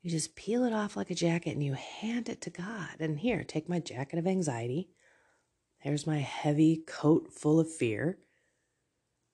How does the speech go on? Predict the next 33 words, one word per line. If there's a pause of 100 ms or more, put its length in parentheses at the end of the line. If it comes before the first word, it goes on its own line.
(240)
You
know,
here's
my
windbreaker (1120)
of
worry. (380)
<laughs>
Just (440)
take
'em
off
and
give
'em
to
God.
And
maybe
that's
the
visual (640)
that
can
help
you (880)
as
you
continue
into
this
new
year.